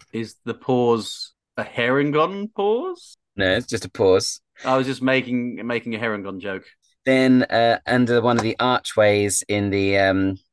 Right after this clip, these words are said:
Speaker 2: in, in this causeway, you see silhouette, pointed ears, silhouettes,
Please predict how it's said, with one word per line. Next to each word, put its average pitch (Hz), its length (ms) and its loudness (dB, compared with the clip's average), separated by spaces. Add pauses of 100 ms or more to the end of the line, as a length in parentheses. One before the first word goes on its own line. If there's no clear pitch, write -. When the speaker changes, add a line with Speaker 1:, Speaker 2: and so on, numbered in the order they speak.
(100)
Speaker 2:
in, 101 240 -4
in 101 120 -4
this 98 140 -2
causeway, 92 640 2
you 90 100 -6
see 107 380 -2
silhouette, 104 520 2 (100)
pointed 120 380 0
ears, 107 320 2
silhouettes, - 720 0